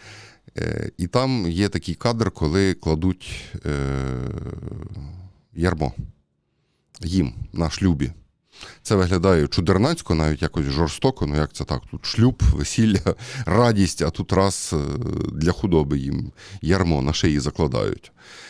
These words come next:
Але саме про це і йдеться, е, в тому обряді такому гуцульському,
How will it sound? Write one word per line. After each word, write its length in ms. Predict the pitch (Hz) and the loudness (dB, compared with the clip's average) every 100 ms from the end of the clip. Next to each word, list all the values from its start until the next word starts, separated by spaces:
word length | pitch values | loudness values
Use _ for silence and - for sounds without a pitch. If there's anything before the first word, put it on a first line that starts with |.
| - - | -18 -4
Але 480 | 80 80 82 78 | 0 2 2 -2
саме 320 | - - 139 123 | -2 -2 -2 -2
про 140 | 110 | -4
це 200 | - 113 | -2 -4
і 180 | - 90 | -2 -4
йдеться, 500 | 71 73 67 - 67 - - - _ _ - - - - | 0 -2 -2 -4 -6 -8 -16 -20 _ _ -20 -20 -14 -10
е, 60 | - 76 | -6 -6
в 140 | 76 | -4
тому 240 | - 80 76 | 0 0 0
обряді 480 | 80 82 82 71 71 | 2 4 4 2 -2
такому 420 | - 78 73 69 | -4 -4 -2 2
гуцульському, 920 | 95 - 170 156 - 139 127 113 113 | 2 4 4 4 0 0 2 0 -6